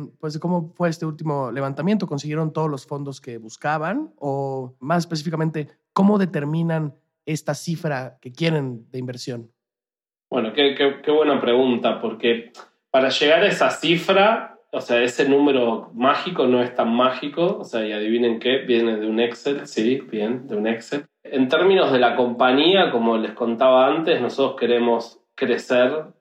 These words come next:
Speaker 2: en, en términos de regiones que, en las que soportamos. O sea, nosotros estamos hoy trabajando en treinta países y queremos extender eso y llegar a una cosa así como cincuenta.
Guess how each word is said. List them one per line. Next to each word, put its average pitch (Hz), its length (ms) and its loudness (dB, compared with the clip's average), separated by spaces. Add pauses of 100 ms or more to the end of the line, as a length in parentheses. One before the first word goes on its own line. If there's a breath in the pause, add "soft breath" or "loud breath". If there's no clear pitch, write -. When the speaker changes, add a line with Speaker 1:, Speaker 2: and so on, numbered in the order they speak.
Speaker 2:
en, 110 340 -6
en 98 200 -10
términos 113 420 0
de 104 140 -4
regiones 123 840 -2
que, 104 140 -10
en 98 160 -12
las 95 160 -14
que - 160 -18
soportamos. 156 840 -2
O - 20 -20
sea, 113 140 -6
nosotros 117 240 -2
estamos 117 400 0
hoy 120 480 0
trabajando 117 500 0
en 110 140 -2
treinta 117 400 0
países 131 680 -2
y - 60 -20
queremos 113 380 -4
extender 110 440 -8
eso 120 240 -2
y 120 40 -4
llegar 107 400 -6
a - 20 -2
una 104 160 -6
cosa 110 180 -6
así 113 180 -10
como 104 220 -8
cincuenta. 156 840 -2